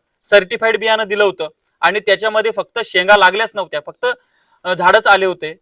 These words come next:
तर त्यावेळेस आम्ही कृषी धन कंपनी एक दीड दिवस बंद पाडली होती. अजूनही माझ्या YouTube-ला तिथले व्हिडिओ आहेत आंदोलनाचे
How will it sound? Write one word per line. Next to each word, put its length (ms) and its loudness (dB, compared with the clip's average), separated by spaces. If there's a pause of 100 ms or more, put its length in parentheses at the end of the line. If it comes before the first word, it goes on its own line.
तर 100 -4
त्यावेळेस 520 2
आम्ही 200 -2
कृषी 280 -14
धन 240 -6
कंपनी 440 -8
एक 220 -2
दीड 140 -4
दिवस 260 -4
बंद 300 -4
पाडली 300 0
होती. 240 -8 (160)
अजूनही 360 0
माझ्या 240 2
YouTube-ला 360 -4
तिथले 260 -8
व्हिडिओ 240 -4
आहेत 200 2
आंदोलनाचे 540 -6